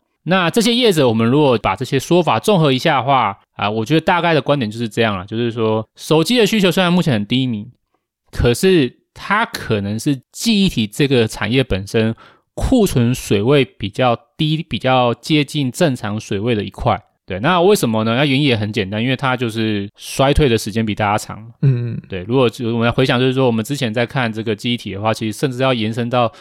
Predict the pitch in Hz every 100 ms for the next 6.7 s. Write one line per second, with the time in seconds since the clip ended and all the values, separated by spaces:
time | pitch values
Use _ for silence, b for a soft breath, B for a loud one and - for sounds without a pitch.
0 | B B 175 175 127 127 - 180 160 147
1 | 147 120 98 98 107 104 - 156 - 127
2 | 139 - 185 - 196 165 175 160 - 135
3 | 131 104 90 - 117 110 - - 120 117
4 | 113 101 - - 101 131 143 147 139 131
5 | 95 - 127 107 98 110 107 110 95 -
6 | 104 - 104 104 113 92